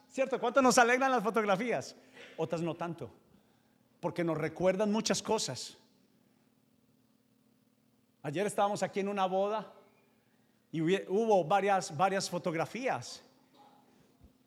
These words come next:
Y esto en realidad nos lleva a memorias, recuerdos.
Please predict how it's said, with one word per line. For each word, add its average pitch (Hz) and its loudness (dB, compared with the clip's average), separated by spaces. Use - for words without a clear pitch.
Y 147 -4
esto 180 -4
en 214 -2
realidad 180 2
nos 214 -2
lleva 180 -2
a 202 0
memorias, 220 -6
recuerdos. 160 -4